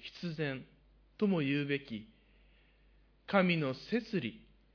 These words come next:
神のご計画のうちに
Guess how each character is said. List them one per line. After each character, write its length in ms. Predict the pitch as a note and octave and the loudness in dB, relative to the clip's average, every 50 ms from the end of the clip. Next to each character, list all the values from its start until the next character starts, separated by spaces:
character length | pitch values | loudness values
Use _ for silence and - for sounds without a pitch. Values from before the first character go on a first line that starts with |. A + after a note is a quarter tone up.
| _ _ _ _ _ _ _ _ _ _ _ _ | _ _ _ _ _ _ _ _ _ _ _ _
神 300 | _ - E3+ E3 D#3+ D3+ | _ 2 4 4 4 2
の 220 | C#3+ C#3 C3 C3 B2+ | 2 0 0 -2 -2
ご 240 | A2 - C#3 C#3+ C#3+ | -4 -2 -2 -2 2
計 220 | - G3 G#3+ G#3+ | 4 6 6 6
画 300 | G#3+ G#3+ G#3 G#3 A3 G#3+ | 4 2 -2 0 0 2
の 120 | G#3 G#3 | 2 2
う 80 | G3+ G3+ | 2 0
ち 180 | G3 - - A#3 | -2 -4 -4 0
に 360 | A#3+ A3+ E3+ A2+ - - - | 0 0 0 0 -4 -10 -20